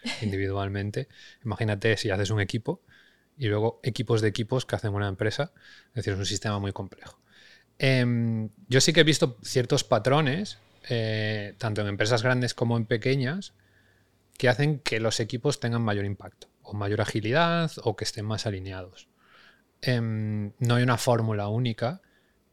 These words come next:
Speaker 2: pero trabajar muy juntos, muy, muy, muy juntos, hablar muchísimo, es algo que, em,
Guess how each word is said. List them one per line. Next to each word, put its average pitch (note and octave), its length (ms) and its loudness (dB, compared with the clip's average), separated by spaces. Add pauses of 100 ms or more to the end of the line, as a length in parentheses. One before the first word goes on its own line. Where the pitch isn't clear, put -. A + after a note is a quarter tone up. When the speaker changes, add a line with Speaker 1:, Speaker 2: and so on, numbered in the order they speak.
(100)
Speaker 2:
pero G#2+ 280 2
trabajar A#2+ 480 4
muy C3 260 4
juntos, A2 500 -4
muy, A2 160 0
muy, G#2+ 140 -2
muy G2+ 180 -2
juntos, G#2 560 -8
hablar A2 320 -2
muchísimo, A#2 680 -4 (640)
es - 160 0
algo A2 300 2
que, A2+ 460 -2
em, F#2+ 640 -6